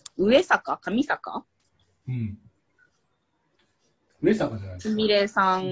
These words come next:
Speaker 2: ん。
Speaker 1: 小清水亜美さん、
Speaker 2: ああ。
Speaker 1: 田中敦子さん、大塚明夫さんっていう。
Speaker 2: え、あんまりみんな、こう、がっつり系じゃなさそうな感じ。
Speaker 1: <laughs>
Speaker 2: 釘宮さんだってすぐフェンヤーってなりそうな気がしますけど。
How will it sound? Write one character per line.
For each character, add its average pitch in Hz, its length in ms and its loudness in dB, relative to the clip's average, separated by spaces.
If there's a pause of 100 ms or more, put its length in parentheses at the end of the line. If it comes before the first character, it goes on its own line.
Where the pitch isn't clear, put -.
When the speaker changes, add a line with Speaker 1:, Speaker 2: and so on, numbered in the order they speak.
Speaker 2:
ん。 - 160 -12
Speaker 1:
小 269 120 0
清 392 220 -2
水 226 300 4
亜 190 80 4
美 190 160 -4
さ 165 160 -4
ん、 156 340 -6
Speaker 2:
あ 165 80 -2
あ。 131 560 -2
Speaker 1:
田 262 60 2
中 285 320 4
敦 285 220 0
子 226 100 -6
さ 190 160 -6
ん、 175 160 -8
大 180 80 -8
塚 170 420 -2
明 165 80 -6
夫 160 40 -12
さ 143 160 -8
ん 170 80 -12
っ 156 40 -14 (300)
て 185 60 -4
い 190 120 0
う。 175 600 -2 (240)
Speaker 2:
え、 202 260 0
あ 247 140 0
ん 330 60 6
ま 339 100 8
り 294 180 4
み 254 120 -2
ん 254 80 -2
な、 240 160 -2
こ 208 480 0
う、 165 260 -6
が 190 160 2
っ - 60 -10
つ 233 100 -4
り 226 100 0
系 226 140 0
じ 262 80 -2
ゃ 233 60 0
な 190 180 0
さ 175 160 -2
そ 202 140 -4
う 143 80 0
な 123 120 -6
感 120 240 -8
じ。 - 380 -14 (480)
Speaker 1:
<laughs> 370 100 8 (880)
Speaker 2:
釘 233 360 6 (140)
宮 226 220 6
さ 214 140 8
ん 196 60 2
だ 180 100 6
っ 160 80 2
て 156 140 2
す 302 160 0
ぐ 208 200 6
フ - 120 -6
ェ 208 180 4
ン 196 40 4
ヤ 190 260 6
ー 190 40 2
っ 190 40 -6
て 151 40 -2
な 131 140 0
り 120 60 -6
そ 127 100 -8
う 123 60 -8
な 110 60 -10
気 110 140 -12
が 110 180 -10
し 107 120 -18
ま 110 100 -16
す - 80 -20
け 104 120 -20
ど。 104 100 -20